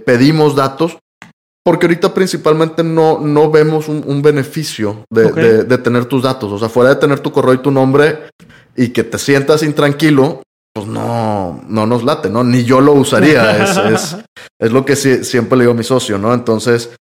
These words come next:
Speaker 1: eh, nosotros recopilamos simplemente la, la navegación y la conducta que está teniendo un usuario ahí adentro.
Speaker 2: Totalmente. No, perfecto. Y, y te agradezco ahí la transparencia. Entiendo que entonces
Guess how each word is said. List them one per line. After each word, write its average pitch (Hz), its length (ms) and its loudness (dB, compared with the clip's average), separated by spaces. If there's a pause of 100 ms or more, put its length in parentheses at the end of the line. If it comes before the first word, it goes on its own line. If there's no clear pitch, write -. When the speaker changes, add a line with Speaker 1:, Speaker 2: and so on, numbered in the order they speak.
(280)
Speaker 1:
eh, 127 220 4
nosotros 147 340 0
recopilamos 156 680 0
simplemente 151 540 -2
la, 147 240 0
la 123 160 0
navegación 117 560 0
y 131 40 -4
la 139 140 -2
conducta 120 480 -2
que 117 60 -10
está 110 180 -6
teniendo 110 320 -2
un 113 60 -2
usuario 104 300 -2
ahí 101 40 0
adentro. 92 300 -4 (260)
Speaker 2:
Totalmente. 151 760 -4
No, 165 420 -4
perfecto. 151 580 -6
Y, 147 100 -6
y 156 260 -4
te 156 120 -4
agradezco 151 440 -2
ahí 180 60 -2
la 185 140 -2
transparencia. 170 580 -4
Entiendo 170 420 -4
que 202 100 -4
entonces 185 600 -8